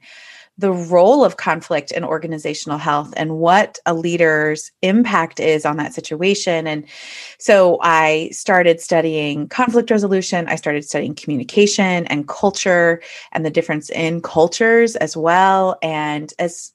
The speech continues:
and then what do I have to do with this? And that self-awareness piece is something that I was doing more on my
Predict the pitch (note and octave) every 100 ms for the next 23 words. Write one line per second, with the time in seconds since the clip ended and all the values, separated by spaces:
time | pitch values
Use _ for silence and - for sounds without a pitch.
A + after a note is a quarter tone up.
0 | _ - F3 E3+ A3 D#4 B3 F#3+ F3 G3+
1 | D#4 G3+ A#3 F#4 D#3+ - - C3 - -
2 | F#3 F3+ F3 D#3+ - - G3 F#3+ E3+ D#3+
3 | F3 F#3 F3 - D3+ C3+ - - - -
4 | - - - G#3 C#4 F#4 C#4+ G3+ F3+ F3+
5 | F3 F3 E3+ E3 D#3+ D#3 D#3+ D3+ C#3+